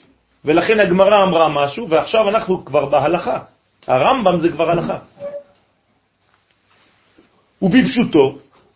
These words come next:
עכשיו למה אם כן שמרתי את מה שאמרו חז"ל, הייתי מבטל את זה אחרי שהרמב"ם אומר.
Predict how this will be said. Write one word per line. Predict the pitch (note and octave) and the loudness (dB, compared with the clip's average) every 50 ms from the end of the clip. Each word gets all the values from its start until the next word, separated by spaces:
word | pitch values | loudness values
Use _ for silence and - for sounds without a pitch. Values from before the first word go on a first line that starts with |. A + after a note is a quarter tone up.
| _ _ _ _ _ _ - - | _ _ _ _ _ _ -20 -18
עכשיו | - - C3+ B2 A2+ | -8 -6 -4 -2 0
למה | D3 F3 G3+ G#3 G#3 G3+ G3 G3 - | 2 2 2 4 4 4 2 2 2
אם | G3+ G3 F3+ F3 E3+ | 0 0 0 0 0
כן | - F3+ F3+ F3 F3 E3 E3 - - _ _ _ _ _ _ _ | 0 0 2 2 2 0 -2 -6 -14 _ _ _ _ _ _ _
שמרתי | - - - D#3+ D3+ D#3+ F3+ F3+ F3 E3+ E3 - E3+ E3 D3+ | -14 -6 -2 0 2 4 4 4 4 2 0 -2 0 0 0
את | - C#3+ | 0 -2
מה | D3+ D#3+ | -2 -4
שאמרו | C#3+ - - D#3 C#3+ C#3+ C#3 D#3+ D#3 | -2 -2 -2 -2 -2 0 0 0 0
חז"ל, | - D3+ C3+ A#2 A2 A#2 A2 G#2+ | 0 0 -2 0 0 0 0 2
הייתי | A2+ A#2 B2+ B2+ D3 | 0 -2 -2 -4 -4
מבטל | D3 D3+ D3 D3+ D#3+ - E4 E4+ C4 | -4 -2 -2 -2 -2 -2 -2 -2 -2
את | E3+ - | -4 -4
זה | G2 G#2+ | -6 -8
אחרי | - - C#3+ C#3+ | -6 -6 -6 -6
שהרמב"ם | C#3+ - D3+ C3+ C3 C3+ D3 D3 C#3+ C3+ C3 B2+ | -2 0 0 2 2 2 0 0 0 0 0 0
אומר. | B2+ B2 A#2+ A#2 G#2+ G2 | 0 -2 -4 -4 -6 -6